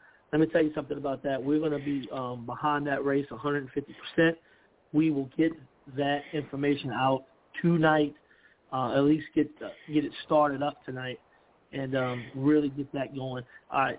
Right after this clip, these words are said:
so now I wanna talk about, um, a little bit about what's happening at Little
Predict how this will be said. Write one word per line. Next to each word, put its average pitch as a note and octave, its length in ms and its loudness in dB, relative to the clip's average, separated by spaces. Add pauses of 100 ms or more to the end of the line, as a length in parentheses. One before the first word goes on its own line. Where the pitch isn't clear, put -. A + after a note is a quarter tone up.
so E3 140 4
now G3 260 2
I F#3+ 60 0
wanna E3+ 160 -2
talk D#3 240 0
about, D3+ 380 -2
um, C3 420 -10 (1500)
a B2 40 2
little E3 240 4
bit E3 260 0
about D3+ 280 -2
what's D#3 160 -6 (100)
happening D#3 540 -2 (340)
at D3 180 0
Little G#3 540 4